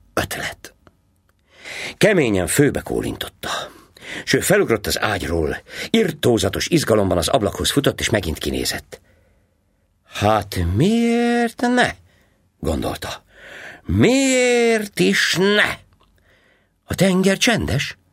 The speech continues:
Könnyen a felszínen maradhat, míg ki nem húzzák.” Halványan az az érzése támad, hogy valaki már csinált ilyesmit, hát miért ne tehetné meg ő is?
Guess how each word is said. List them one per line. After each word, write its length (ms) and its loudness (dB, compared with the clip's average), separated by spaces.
Könnyen 460 0
a 60 -8
felszínen 840 0
maradhat, 720 0
míg 380 2
ki 160 2
nem 240 2
húzzák.” 960 -4
Halványan 540 2
az 160 0
az 160 -2
érzése 400 -2
támad, 340 -2
hogy 180 -2
valaki 460 2
már 200 2
csinált 540 0
ilyesmit, 560 0
hát 240 0
miért 500 2
ne 80 -2
tehetné 380 -2
meg 140 0
ő 100 2
is? 320 -8